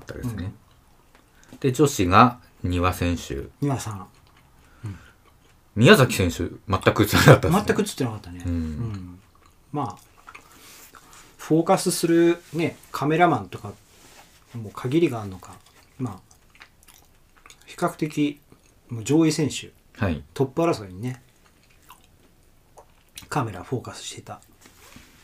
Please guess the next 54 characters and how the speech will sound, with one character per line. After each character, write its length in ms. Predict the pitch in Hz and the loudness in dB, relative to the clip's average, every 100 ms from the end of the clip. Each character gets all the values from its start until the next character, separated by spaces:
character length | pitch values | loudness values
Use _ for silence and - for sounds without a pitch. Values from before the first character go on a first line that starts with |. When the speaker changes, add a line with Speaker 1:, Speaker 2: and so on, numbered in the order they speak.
| _ - | _ -4
Speaker 1:
は 120 | 107 | -4
い。 40 | |
Speaker 2:
印 120 | 107 113 | -4 -10
象 80 | |
で 80 | 110 | -10
す 120 | 120 | -14
よ 80 | 95 | -16
ね。 180 | 92 104 | -14 -14
Speaker 1:
そ 200 | - 123 | 0 2
う 20 | 87 | 2
で 80 | |
す 100 | - | -2
ね。 220 | 113 98 98 | -6 -6 -6
Speaker 2:
う 40 | |
ん。 140 | 87 - - - - - - - - - _ - _ - - - | -14 -20 -20 -20 -20 -20 -20 -20 -20 -20 _ -20 _ -20 -20 0
Speaker 1:
と、 100 | 101 | 4
ま 340 | 95 69 67 _ _ _ _ _ _ _ | 4 2 -4 _ _ _ _ _ _ _
あ、 60 | 110 | 2
あ 40 | |
ま 120 | 101 101 | 6 6
り 140 | 98 | 8
長 240 | 107 104 | 8 8
々 220 | 110 87 87 | 6 4 4
と 220 | 92 107 | 4 4
い 100 | 104 | 2
き 80 | 117 | 2
な 100 | - | 10
り 300 | 127 127 123 277 311 | 10 10 4 4 4
<laughs> 140 | 247 | 4
な 100 | 101 | 0
っ 40 | - | 2
て 120 | - | 0
し 100 | 92 | 2
ま 140 | 87 | 2
い 60 | 87 | 4
そ 160 | 95 | 2
う 20 | 82 | 2
な 140 | 80 | 0
の 100 | 80 | 0
で、 140 | 78 | -2
そ 120 | 78 92 | 2 2
う 60 | |
そ 80 | 85 | 2
う、 40 | |
Speaker 2:
は 40 | 80 | -2
い。 20 | |
Speaker 1:
次 220 | 85 85 | 0 -2
行 60 | 80 | -2
き 80 | 78 | -8
ま 100 | - | -8
す 80 | |
か。 140 | - - - - - - | -12 -18 -20 -20 -20 -4
Speaker 2:
は 140 | - | 0
い。 100 | 135 | 0